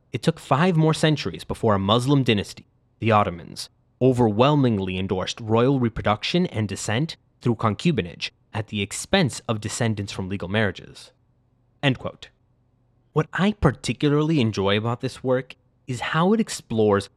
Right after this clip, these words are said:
cultural and religious practice alongside legal status and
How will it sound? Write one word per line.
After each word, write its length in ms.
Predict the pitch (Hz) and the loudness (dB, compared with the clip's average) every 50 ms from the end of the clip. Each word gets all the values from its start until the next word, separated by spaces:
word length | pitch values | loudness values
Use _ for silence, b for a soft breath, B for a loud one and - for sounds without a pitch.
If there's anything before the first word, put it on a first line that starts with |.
| _ _ | _ _
cultural 680 | - - - 147 151 156 147 - - 147 123 98 90 - - | -12 -4 0 0 0 0 -2 -2 0 0 2 0 0 -2 -4
and 240 | 117 135 151 160 - | 0 0 0 2 2
religious 400 | 139 127 120 131 131 110 107 - | 2 2 4 4 2 2 -2 -4
practice 560 | - - 98 92 - - - - - - - - _ _ _ _ | -4 -6 -6 -6 -6 -10 -18 -20 -18 -18 -18 -20 _ _ _ _
alongside 640 | - 110 113 113 117 117 - - - 98 98 98 98 | -6 -2 0 0 0 0 -2 -2 -2 -2 -2 -2 -2
legal 440 | 104 107 113 147 202 208 165 139 - | -4 -2 0 0 2 4 2 2 2
status 540 | - - 101 92 - - - - - - - _ _ _ _ _ | 0 -4 -6 -6 -6 -8 -12 -16 -18 -18 -20 _ _ _ _ _
and 480 | 175 180 156 110 92 95 80 - - | 2 2 4 2 0 -4 -8 -12 -18